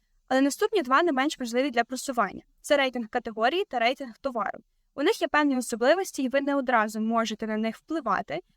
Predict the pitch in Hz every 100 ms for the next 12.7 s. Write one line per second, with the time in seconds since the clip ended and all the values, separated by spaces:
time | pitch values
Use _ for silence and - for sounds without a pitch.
0 | _ - 233 339 294 240 240 233 226 240
1 | 214 _ _ - - 277 311 381 - 277
2 | 240 226 247 311 302 233 226 233 226 226
3 | 285 302 269 214 208 226 320 - 240 269
4 | 240 220 214 277 349 285 285 311 330 -
5 | 240 226 220 262 247 220 220 226 - 233
6 | 208 - - _ _ _ _ _ _ -
7 | 285 381 349 311 269 294 - 349 370 _
8 | _ - 254 - 285 277 262 233 226 226
9 | 233 - 233 254 359 381 392 330 277 330
10 | - 254 233 247 269 233 226 226 233 -
11 | 214 214 254 349 349 302 240 214 247 240
12 | 233 - 247 240 220 - -